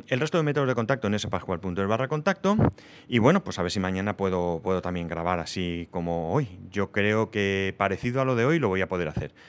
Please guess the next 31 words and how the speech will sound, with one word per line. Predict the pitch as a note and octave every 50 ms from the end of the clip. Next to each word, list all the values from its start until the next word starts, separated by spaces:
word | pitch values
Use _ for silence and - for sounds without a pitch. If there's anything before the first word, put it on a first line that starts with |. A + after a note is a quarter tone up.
| - - _
porque | - - E2 - F2
mi | F2 F2 E2
compañero | F#2 E2+ D2+ D#2+ E2+ F#2 F#2+ F#2
está | F2 - F#2+
en | F2+
otro | F2+ E2+ F2
sitio | F2+ A2 G2 -
haciendo | D2+ F2 F2 F2
otras | F2 G2+ F2+
cosas. | - - D#3 - F#3 G3 F#3+ - - - - - - - - - -
Y | - F#2 F2 E2 D#2+ D#2+
bueno, | D#2 E2 D#2+ C2+ B1
es | -
que | - G2 F2+ E2+
eso | D#2+ - - F#2
de | F2
grabar | F2 F2 E2+ E2+ F2 F2
así, | E2 E2 - F#2 F2+ F2+ F2 E2+ E2 E2 E2 E2 D#2+ D#2+ D#2+ - - - - - - _
no | - G2 G#2 A2 G#2+
con | - G2+ F#2+ F#2 F#2
alguien, | G2 G2+ G2 F2 E2 D#2+ D#2
sino | - - E2+ E2+ E2 D#2 D2+ D#2+ E2
junto | - - - E2 - - A2+ G#2+ F2+ F2+ F2
a | F2
alguien, | F2+ F#2+ F#2+ G#2 G#2+ A2+ A#2 A#2 -
no, | F2+ F2+ F2+ F2 F2 F2
no, | F2 F2+ F2+ F2 F2 E2+ E2+
no | E2+ F2+ F#2+
lo | F2+ E2
veo, | D#2 D2 C#2+ C#2+ D2+
¿no? | F#2 B2+